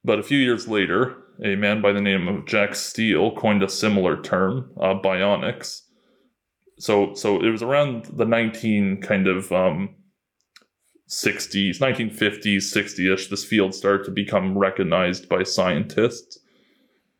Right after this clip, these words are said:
And the term biomimicry first appeared in nineteen eighty-two,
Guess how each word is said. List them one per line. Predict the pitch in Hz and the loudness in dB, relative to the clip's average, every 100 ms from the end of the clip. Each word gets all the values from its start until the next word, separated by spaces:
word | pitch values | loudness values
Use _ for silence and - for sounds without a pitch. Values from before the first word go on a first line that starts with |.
| _ _ | _ _
And | 107 107 104 - - _ _ _ _ - | -2 0 0 -6 -12 _ _ _ _ -4
the | |
term | 110 131 139 | -2 -2 0
biomimicry | 127 127 104 107 117 104 - 87 98 | 2 2 2 0 -2 -2 -2 0 0
first | - - 120 - | 0 2 2 0
appeared | 104 110 104 | -2 0 0
in | 98 | 2
nineteen | 98 101 - 101 92 - | 2 0 0 0 0 0
eighty-two, | 101 98 95 - 90 87 123 | 0 0 -4 -2 -2 -2 -6